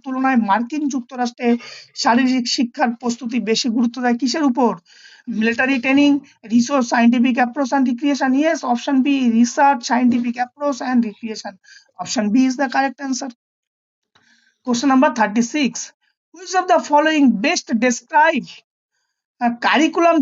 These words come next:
development in physical education? অর্থাৎ, আহ, শারীর শিক্ষায় কারিকুলাম ডেভেলপমেন্টে সবচেয়ে ভালোভাবে বোঝায় কোনটি? Designing only sports facility, systematic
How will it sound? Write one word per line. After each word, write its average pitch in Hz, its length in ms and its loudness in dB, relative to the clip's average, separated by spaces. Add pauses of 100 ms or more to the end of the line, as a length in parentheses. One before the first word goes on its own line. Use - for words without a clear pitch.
development 294 580 4
in 277 60 4 (100)
physical 254 360 0 (180)
education? 233 520 0
অর্থাৎ, 240 400 0 (240)
আহ, 202 260 2
শারীর 240 360 0
শিক্ষায় 277 440 0
কারিকুলাম 262 540 2
ডেভেলপমেন্টে 254 600 2
সবচেয়ে 240 460 -2
ভালোভাবে 247 720 0
বোঝায় 226 480 0
কোনটি? 226 480 -2 (680)
Designing 294 540 2 (160)
only 254 260 4 (160)
sports 269 360 -4 (100)
facility, 269 500 0 (480)
systematic 302 560 0